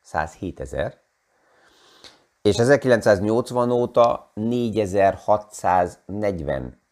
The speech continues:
százalék. Hogy lehet az, hogy az emelkedés az, az, öm, ilyen nagy számokat mutat, és a visszaesés olyan alacsony számokat? Hát a matematika egy-, egy-, egybe segít, hogy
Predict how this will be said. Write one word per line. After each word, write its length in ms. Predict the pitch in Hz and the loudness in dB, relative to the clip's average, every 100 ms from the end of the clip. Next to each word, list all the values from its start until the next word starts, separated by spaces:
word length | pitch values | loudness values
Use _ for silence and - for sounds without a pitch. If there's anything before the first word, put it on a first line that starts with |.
| _ | _
százalék. 800 | - 65 64 62 60 50 - _ _ _ _ _ _ _ _ _ _ _ _ | -12 -6 -6 -6 -10 -12 -16 _ _ _ _ _ _ _ _ _ _ _ _
Hogy 160 | - 120 | 4 6
lehet 320 | 175 135 123 | 8 6 6
az, 440 | 87 104 123 156 - | 4 6 6 4 -6
hogy 180 | 123 | -2
az 120 | 110 107 | 0 0
emelkedés 760 | 117 131 127 117 120 120 120 | 2 0 0 -2 0 -2 -2
az, 380 | - 107 98 - _ _ _ _ - | 2 2 0 -12 _ _ _ _ 0
az, 340 | 107 101 92 | 2 2 2
öm, 500 | 107 98 98 95 90 _ _ _ _ _ _ _ _ _ _ - | 4 4 4 -2 -8 _ _ _ _ _ _ _ _ _ _ -2
ilyen 240 | 123 113 | 4 4
nagy 220 | 104 107 | 6 2
számokat 580 | - - 120 123 123 127 | 2 0 0 0 0 0
mutat, 440 | 131 123 131 139 - | -2 0 2 0 -2
és 220 | 110 101 | -4 -2
a 80 | 98 | -2
visszaesés 760 | 104 113 - 104 101 104 95 | -4 -6 2 2 2 -2 -4
olyan 220 | - 98 95 | 0 0 2
alacsony 340 | 101 101 98 | 2 0 -4
számokat? 600 | - 92 87 78 - - | -2 0 0 -2 -8 -10
Hát 240 | - - _ _ | -10 -10 _ _
a 80 | - | -6
matematika 720 | 98 104 143 139 120 123 - | 0 2 4 6 4 2 2
egy-, 460 | 85 113 - 107 - | 4 2 0 -2 0
egy-, 420 | 113 104 104 98 - | -2 0 0 0 0
egybe 300 | 104 92 101 | -2 0 0
segít, 580 | - 110 107 113 _ _ _ _ - - _ _ _ | 2 2 2 -4 _ _ _ _ -20 -20 _ _ _
hogy 320 | - 110 - | 2 2 2